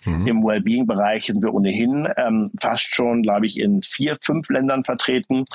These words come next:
Speaker 1: Mhm.
Speaker 2: Und im Medizinalbereich sind wir heute nur in Deutschland vertreten. Aber auch da sind wir gerade dabei, für nächstes Jahr Partnerschaften zu schließen, dass wir zum Beispiel auch in Länder wie Polen, Portugal, äh, potenziell Spanien oder sogar die U K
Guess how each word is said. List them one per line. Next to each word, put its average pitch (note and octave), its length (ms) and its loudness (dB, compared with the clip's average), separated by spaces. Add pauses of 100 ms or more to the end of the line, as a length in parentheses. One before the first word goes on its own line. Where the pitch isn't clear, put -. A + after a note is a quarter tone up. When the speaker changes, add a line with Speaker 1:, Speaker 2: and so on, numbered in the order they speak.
(100)
Speaker 1:
Mhm. F2 200 -2
Speaker 2:
Und B2+ 100 0
im A2+ 100 2
Medizinalbereich A2 840 0
sind A2+ 80 0
wir G#2 120 2
heute A2+ 380 0
nur B2+ 160 2
in A2 100 2
Deutschland B2+ 360 0
vertreten. B2+ 580 -2
Aber G#2+ 220 2
auch G#2 160 -2
da G#2 280 0
sind A#2 120 0
wir A#2 60 0
gerade G#2 220 0
dabei, G#2 280 0
für G#2 120 -2
nächstes G#2+ 280 -2
Jahr G#2+ 140 0
Partnerschaften G2+ 580 -2
zu A#2 100 -2
schließen, A2 360 0 (320)
dass G2+ 100 -2
wir A2 100 0
zum A2 100 0
Beispiel A2 200 0
auch - 140 0
in G#2+ 60 2
Länder G#2 220 2
wie G#2 100 2
Polen, G#2+ 460 0
Portugal, G2+ 840 2
äh, G2+ 180 0
potenziell G2+ 460 -2
Spanien G#2+ 580 2
oder G2 200 2
sogar G2+ 240 0
die G2 160 2
U F#2+ 40 0
K G#2+ 380 0